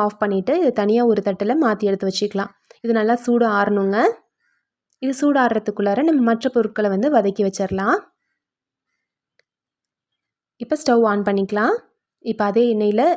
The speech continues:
ரெண்டு மீடியம் சைஸ் அளவுக்கு பெரிய வெங்காயத்தை மீடியமா கட் பண்ணி போட்டுக்கலாம். கூடவே ஒரு ஆறு பல்லு பூண்டையும் சேர்த்துடலாம். இது ரெண்டையும் ரெண்டு நிமிஷத்துக்கு வதக்கிக்கலாங்க. ஒரு ரெண்டு நிமிஷம் வெங்காயம் வதங்கினதும் மீடியம் சைஸ்ல ரெண்டு தக்காளியை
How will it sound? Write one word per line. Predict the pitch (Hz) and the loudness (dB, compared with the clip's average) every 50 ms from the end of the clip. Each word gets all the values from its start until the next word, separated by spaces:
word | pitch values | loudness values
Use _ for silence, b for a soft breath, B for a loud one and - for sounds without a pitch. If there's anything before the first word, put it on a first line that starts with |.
| - 220 226 | -2 0 2
ரெண்டு | 226 233 254 285 262 240 | 2 2 4 4 4 4
மீடியம் | 240 240 247 247 247 233 - | 4 4 4 2 2 2 0
சைஸ் | 220 202 208 202 | 0 0 0 -2
அளவுக்கு | 190 190 196 196 - - 269 240 | -2 -2 -2 -2 -2 -2 0 0
பெரிய | 214 220 220 214 | 0 2 2 0
வெங்காயத்தை | 214 202 196 190 185 185 185 - 277 294 262 | 0 0 0 -2 -2 -4 -4 -2 -2 0 2
மீடியமா | 247 247 233 240 226 226 240 240 220 | 2 2 2 2 2 2 0 0 0
கட் | 196 185 - 196 | -2 -2 -2 -2
பண்ணி | 190 220 294 320 - | -2 -2 -2 -2 -2
போட்டுக்கலாம். | 208 196 190 190 - - 196 208 262 370 359 285 - | -2 -4 -4 -4 -6 -4 -2 0 0 0 -2 -2 -2
கூடவே | 240 214 214 202 233 330 415 B B B B B B | 0 0 2 2 2 0 0 B B B B B B
ஒரு | B 233 233 233 226 226 | B -2 0 0 2 2
ஆறு | 233 240 233 233 214 | 2 2 2 0 0
பல்லு | 208 208 240 240 - 226 | 0 -2 -2 -2 -2 -2
பூண்டையும் | 214 220 208 202 196 214 247 240 | 0 0 2 2 2 2 2 0
சேர்த்துடலாம். | - 202 196 190 185 190 190 190 - b b b b b b | 0 -2 -2 -2 -4 -4 -4 -6 -8 b b b b b b
இது | 226 226 226 226 | -2 0 2 2
ரெண்டையும் | 226 233 226 226 240 277 403 466 - - b b b b - 214 | 2 2 2 2 2 2 2 0 0 -4 b b b b -4 -2
ரெண்டு | 220 220 226 226 | 0 0 2 0
நிமிஷத்துக்கு | 220 220 - 240 220 220 214 269 262 240 | 0 0 -2 -2 -2 -2 -2 0 2 2
வதக்கிக்கலாங்க. | 202 202 196 - 202 202 202 190 190 190 196 202 247 349 415 - _ _ _ _ _ _ _ _ _ _ _ _ _ _ - | 2 0 -2 -6 -6 -4 -4 -4 -4 -4 -2 -2 -2 -2 -4 -6 _ _ _ _ _ _ _ _ _ _ _ _ _ _ -6
ஒரு | 220 226 226 233 | -4 -2 0 2
ரெண்டு | 240 262 294 320 285 | 2 2 2 2 2
நிமிஷம் | 247 240 - 285 254 226 | 2 2 0 0 0 0
வெங்காயம் | 208 208 214 220 226 220 208 | 2 2 2 2 2 2 2
வதங்கினதும் | 190 196 196 196 196 190 208 269 415 - - b b b b _ _ _ _ _ _ _ _ 254 | 0 0 0 -2 -2 0 2 0 0 0 -4 b b b b _ _ _ _ _ _ _ _ -4
மீடியம் | 262 285 294 285 285 277 254 | -2 0 2 2 2 0 0
சைஸ்ல | - 233 220 214 - 262 254 | 0 0 0 2 2 2 2
ரெண்டு | 233 208 208 202 - | 2 2 0 -2 -4
தக்காளியை | 196 202 - 254 254 247 233 | -6 -4 -2 0 2 2 2